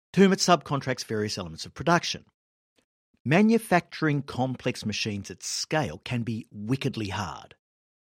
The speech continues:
Just ask Elon Musk. I heard him say in a recent interview that manufacturing at scale is between one hundred and a thousand times harder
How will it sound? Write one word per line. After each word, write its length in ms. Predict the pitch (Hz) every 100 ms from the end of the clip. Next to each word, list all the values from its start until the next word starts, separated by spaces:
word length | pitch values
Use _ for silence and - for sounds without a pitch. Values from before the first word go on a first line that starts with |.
| -
Just 220 | 214 -
ask 300 | 202 170 - -
Elon 400 | 139 131 123 107
Musk. 420 | 107 - - - - _ _ _ _ _ _ _ - 131
I 80 |
heard 180 | 147 156
him 160 | 165 202
say 180 | 175 139
in 100 | 113
a 40 |
recent 320 | 107 107 98
interview 400 | 143 135 90 85 131 _ -
that 160 | 139 123
manufacturing 760 | 143 190 202 160 151 - 117
at 120 | 104 -
scale 520 | - - 131 87 95
is 120 | 117
between 560 | 104 117 - 127 123 123 - _ _
one 280 | 107 151 180
hundred 420 | 135 147 127 120
and 140 | - 117
a 80 | 110
thousand 540 | - 147 175 196 170
times 340 | 151 147 139
harder 540 | - 147 156 92 82